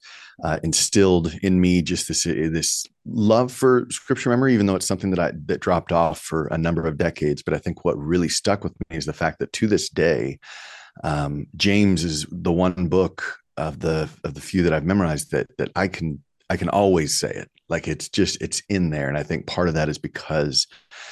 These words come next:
uh, I started so many years ago, but, you know, really what got me back into it. So I think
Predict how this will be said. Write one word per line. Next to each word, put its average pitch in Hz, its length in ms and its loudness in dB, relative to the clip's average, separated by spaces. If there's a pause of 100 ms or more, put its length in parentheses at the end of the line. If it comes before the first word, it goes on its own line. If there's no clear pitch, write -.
(240)
uh, 76 220 0
I - 80 -2
started 76 640 0
so - 260 0
many 76 140 0
years 76 240 -2
ago, 67 240 -2
but, - 240 0 (560)
you 117 100 4
know, 107 100 6
really 120 300 8
what 107 200 6
got 101 140 2
me 92 100 2
back 87 360 -2
into 82 240 -4
it. - 120 -4
So - 100 0
I 85 100 4
think 120 380 0